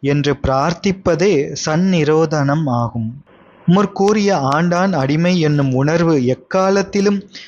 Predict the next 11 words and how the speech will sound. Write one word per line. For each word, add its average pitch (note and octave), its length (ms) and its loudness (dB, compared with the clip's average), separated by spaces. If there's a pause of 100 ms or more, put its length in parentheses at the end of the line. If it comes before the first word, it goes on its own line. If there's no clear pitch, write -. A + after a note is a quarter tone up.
(100)
மனதை F3 520 0
விட்டு E3+ 380 0
அகலாமல் F3 880 0
சமைவதே D3 840 0
இதனுடைய C#3+ 540 0
பொருள் D3 400 -2
ஆகும். A#2+ 360 -2 (440)
இதனை E3+ 600 2 (240)
இத்திருப்பாடல் E3 1000 0 (140)
உண-, C#3+ 240 -2
கூறுகின்றது. D3 720 0